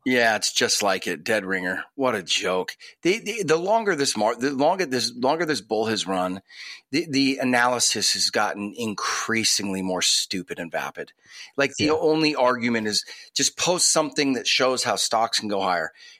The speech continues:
Speaker 1: The, the other one that gave me kind of a chill down my spine. Do you see the cover on The Economist?
Speaker 2: Economist?
Speaker 1: Yeah.
Speaker 2: Yeah, I knew that's where you're going with that.
Speaker 1: Yeah.
Speaker 2: I did. Uh,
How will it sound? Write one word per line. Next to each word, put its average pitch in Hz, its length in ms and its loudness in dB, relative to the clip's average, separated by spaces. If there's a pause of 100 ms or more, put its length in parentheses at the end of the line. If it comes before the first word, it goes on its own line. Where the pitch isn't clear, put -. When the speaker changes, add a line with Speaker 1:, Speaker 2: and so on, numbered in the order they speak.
Speaker 1:
The, 143 200 -2
the 156 140 4
other 180 160 4
one 156 160 4
that 131 100 -2
gave 127 200 2
me 123 100 0
kind 123 200 2
of 107 60 -4
a 110 60 -4
chill 123 260 2
down 113 200 0
my 107 100 0
spine. 107 400 -2
Do - 400 -14
you 127 60 2
see 202 140 4
the 175 80 0
cover 143 300 4
on 135 80 4
The 120 100 0
Economist? 110 680 -2
Speaker 2:
Economist? - 80 -
Speaker 1:
Yeah. 139 440 4
Speaker 2:
Yeah, 107 280 2
I 107 40 0
knew 123 120 0
that's 117 160 -2
where 120 100 2
you're 107 60 2
going 107 160 2
with 104 100 -2
that. 110 280 2
Speaker 1:
Yeah. 170 280 6
Speaker 2:
I 107 60 -4
did. 110 280 0 (200)
Uh, 90 320 -2